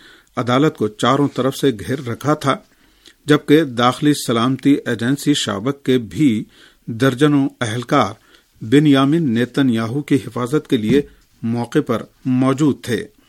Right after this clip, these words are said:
سوشل میڈیا پر گردش کرنے والی فوٹیج کے مطابق مظاہرین نے اپنے ہاتھوں میں ایسے پلے کارڈ اٹھا رکھے تھے جن پر نیتن یاہو کے لیے کرائم منسٹر جیسے القاب لکھے ہوئے تھے۔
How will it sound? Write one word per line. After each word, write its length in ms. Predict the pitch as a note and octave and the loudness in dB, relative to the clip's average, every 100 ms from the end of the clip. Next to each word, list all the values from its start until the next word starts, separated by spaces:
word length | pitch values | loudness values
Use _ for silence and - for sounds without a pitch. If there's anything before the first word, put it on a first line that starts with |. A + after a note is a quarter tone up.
| _ _ _ _ _ _ _ _ _ _ _ _ - - - _ - | _ _ _ _ _ _ _ _ _ _ _ _ -20 -20 -20 _ 2
سوشل 300 | C#3+ C#3+ F3 | 4 6 4
میڈیا 320 | D#3+ E3 D#3+ | 6 6 6
پر 220 | D#3 F3+ | 4 -2
گردش 380 | C3+ B2 A#2+ C#3+ | 0 0 0 0
کرنے 220 | D3 C3 | 2 2
والی 240 | A#2+ B2 D3+ | 2 2 0
فوٹیج 480 | - A#2+ A#2 C#3+ - | -2 -4 2 2 0
کے 80 | |
مطابق 500 | G#2 G#2 A#2 A#2+ D3 | -6 -4 -2 -2 -2
مظاہرین 480 | A#2 G#2+ A2 A2+ D3 | -2 -2 -2 2 2
نے 60 | C3 | 2
اپنے 220 | C#3 A2 | 0 -4
ہاتھوں 340 | G2+ A2+ C3 D3+ | -6 -6 0 0
میں 180 | B2 E3 _ - - _ | 0 -4 _ -20 -20 _
ایسے 320 | A#2+ C3 D3+ D3+ | -2 2 2 2
پلے 280 | C#3 B2 | 0 -2
کارڈ 340 | B2 B2 C#3 C#3 - | 0 0 0 -2 -6
اٹھا 260 | C3 - A2+ | -6 -4 -6
رکھے 280 | A2 D#3 | 0 2
تھے 220 | D3+ C#3 B2+ - _ _ - | 2 2 0 -4 _ _ -2
جن 240 | C3 C#3+ | 2 2
پر 220 | C#3+ D3 - _ | 2 0 0 _
نیتن 480 | C3 B2 B2+ C#3+ C#3 | 0 2 2 2 0
یاہو 420 | G2+ G2 G#2 A#2+ D3 | 0 -4 -4 -6 0
کے 140 | C3+ | 2
لیے 200 | C3+ D3+ | 4 4
کرائم 580 | D3 A#2+ A#2+ D3 A#2+ G2 | 0 -2 0 2 0 -2
منسٹر 380 | A#2 B2+ - B2+ | -2 -2 0 0
جیسے 400 | A#2 C3 C3+ A2+ B2 | 0 0 -2 -4 -4
القاب 460 | A2 - B2+ G2 - _ _ _ - | -6 -2 -2 -2 -10 _ _ _ -6
لکھے 480 | A#2 A#2+ C3+ C#3+ G#2+ | -2 2 0 0 -4
ہوئے 300 | G2 D3 G#2 | 4 4 4
تھے۔ 280 | - G2+ | 0 -8